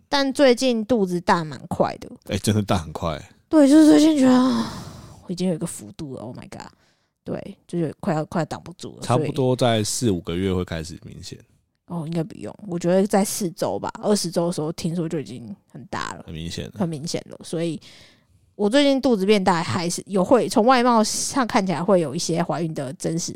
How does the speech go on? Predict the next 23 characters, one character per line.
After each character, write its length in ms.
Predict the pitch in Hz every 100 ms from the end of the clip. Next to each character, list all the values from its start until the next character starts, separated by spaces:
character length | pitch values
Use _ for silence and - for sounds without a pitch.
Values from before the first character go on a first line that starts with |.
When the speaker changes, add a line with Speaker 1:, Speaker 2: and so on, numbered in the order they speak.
| -
Speaker 1:
感。 140 | - - _ -
Speaker 2:
有， 120 | 98
有， 180 | 95 90
有， 220 | 85 80
有， 240 | 73 - -
你 120 | 98
现 140 | -
在 80 | 110
穿 360 | 104 113 98 101 _ _ _ _
连 220 | - 92 98
身 240 | 104 98
的 120 | 95
裙 380 | 90 - 80 85
稍 220 | - 87
微 120 | 87 67
看 160 | -
得 80 | 62
出 180 | - - 50
来。 80 | -
Speaker 1:
对 100 | 170
啊， 200 | 113 67
对 120 | - 95
啊， 280 | 57 57